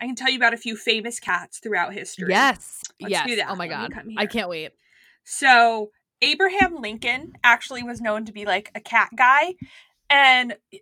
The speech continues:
Speaker 1: the first cat to live in the White House was his son's cat named Tabby. And
Speaker 2: <laughs>
Speaker 1: what I enjoyed about this
Speaker 2: That's
Speaker 1: is that
Speaker 2: original.
Speaker 1: I
Speaker 2: Sorry.
Speaker 1: know.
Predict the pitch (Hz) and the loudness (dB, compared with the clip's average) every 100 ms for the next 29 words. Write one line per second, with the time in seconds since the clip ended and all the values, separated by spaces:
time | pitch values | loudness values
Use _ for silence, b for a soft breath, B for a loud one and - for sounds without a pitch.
0 | - 214 247 - 311 339 - 294 285 - | -14 -10 -6 2 2 2 -2 0 0 -4
1 | 269 254 254 247 226 202 220 233 226 254 | -10 -10 -8 -6 0 0 0 -4 -4 -6
2 | 247 220 240 226 247 247 247 - 240 190 | -8 -8 -6 -2 2 2 0 -2 4 4
3 | - - 208 190 - 226 185 202 302 415 | 2 -2 -8 -8 -2 4 4 4 -2 -8
4 | _ _ - 294 277 - - 440 - - | _ _ -2 2 2 0 -2 -6 -6 -10
5 | - 285 294 311 294 285 247 214 247 262 | -4 2 6 6 4 0 -4 -4 -2 -2
6 | 285 - 311 339 240 262 247 214 196 190 | -2 -2 -6 -2 2 2 2 0 0 -4
7 | 202 202 196 202 - - 214 381 254 220 | -6 -6 -4 2 6 6 6 6 4 0